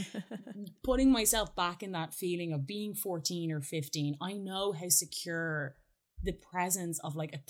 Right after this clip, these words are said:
Speaker 2: thirty-something-year-old woman would have made me feel, even if I got weird vibes off that guy.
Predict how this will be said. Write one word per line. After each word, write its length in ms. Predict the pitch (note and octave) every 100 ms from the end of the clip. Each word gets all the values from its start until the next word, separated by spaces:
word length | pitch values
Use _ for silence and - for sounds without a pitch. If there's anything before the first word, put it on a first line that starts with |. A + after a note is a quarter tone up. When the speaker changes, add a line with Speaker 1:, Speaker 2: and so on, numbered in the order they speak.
| -
Speaker 2:
thirty-something-year-old 1120 | F3 F3+ E3 F3+ F#3+ F#3 F3 E3 E3 D#3+ D#3 D#3
woman 320 | F#3 G3 F3
would 100 | E3+
have 120 | D3
made 240 | D3+ D3
me 100 | D#3+
feel, 460 | D3+ - F#3 F3 E3
even 240 | E3+ F3 F3+
if 120 | D#3+
I 80 | D#3+
got 320 | D#3 D3+ E3
weird 300 | E3+ E3 E3+
vibes 360 | D#3 E3 F#3 F3
off 160 | E3
that 180 | D#3+ D#3
guy. 440 | D3+ C#3+ D#3 G3